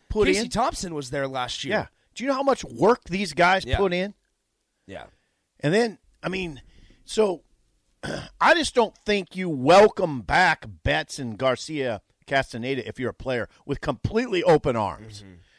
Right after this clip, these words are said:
Speaker 1: They got a, they got some proving to do, I
Speaker 2: Yeah.
Speaker 1: would think.
Speaker 2: Which, which, a-, and,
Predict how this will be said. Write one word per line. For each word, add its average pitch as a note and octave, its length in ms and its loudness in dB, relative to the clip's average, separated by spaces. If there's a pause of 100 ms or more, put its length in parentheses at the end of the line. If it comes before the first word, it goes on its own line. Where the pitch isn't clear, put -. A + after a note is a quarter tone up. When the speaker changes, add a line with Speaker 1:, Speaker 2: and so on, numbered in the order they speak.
(140)
Speaker 1:
They B3+ 100 2
got G#3 160 -4
a, - 160 -4
they C4+ 120 0
got - 160 -8
some B2+ 180 -4
proving F3+ 420 -4
to F2 80 -10
do, E2+ 240 -10
I F#3 160 4
Speaker 2:
Yeah. A3+ 60 4
Speaker 1:
would C#3+ 240 0
think. - 520 -2 (140)
Speaker 2:
Which, A3 240 -4
which, G3+ 380 -6
a-, F#3 220 -10
and, F3 180 -8